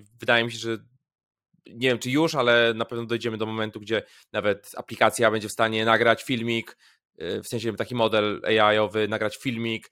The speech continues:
klientowi, gdzie on ma wyklikać konkretnie w aplikacji, co ma zrobić i mu przesłać po prostu automatycznie.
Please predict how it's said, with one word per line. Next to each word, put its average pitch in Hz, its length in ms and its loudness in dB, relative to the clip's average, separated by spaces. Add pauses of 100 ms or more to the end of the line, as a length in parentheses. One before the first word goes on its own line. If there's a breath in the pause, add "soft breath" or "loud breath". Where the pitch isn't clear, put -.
(120)
klientowi, 113 640 -2
gdzie 113 160 -4
on 120 60 -2
ma 117 120 0
wyklikać 120 640 -2 (240)
konkretnie 110 720 -4 (320 soft breath)
w - 100 -2
aplikacji, 104 960 -4 (460)
co 127 120 -2
ma 107 120 2
zrobić 104 240 -4
i 110 40 -8
mu 104 100 -10
przesłać 95 420 -8
po - 60 -20
prostu 98 180 -8
automatycznie. 98 580 -10